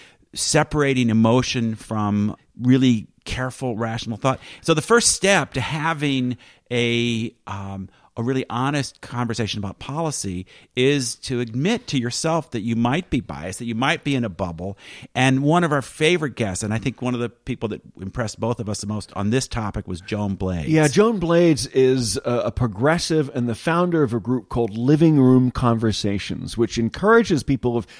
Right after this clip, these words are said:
Speaker 2: of very different viewpoints. For instance, you know, Tea Party members and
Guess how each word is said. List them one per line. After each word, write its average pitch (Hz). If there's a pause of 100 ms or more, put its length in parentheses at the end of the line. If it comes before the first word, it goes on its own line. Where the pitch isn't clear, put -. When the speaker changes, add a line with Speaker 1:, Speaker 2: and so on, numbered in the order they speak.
Speaker 2:
of 127
very 175
different 151
viewpoints. 101
For 120
instance, 127 (240)
you 101
know, -
Tea 180
Party 156
members 135
and 113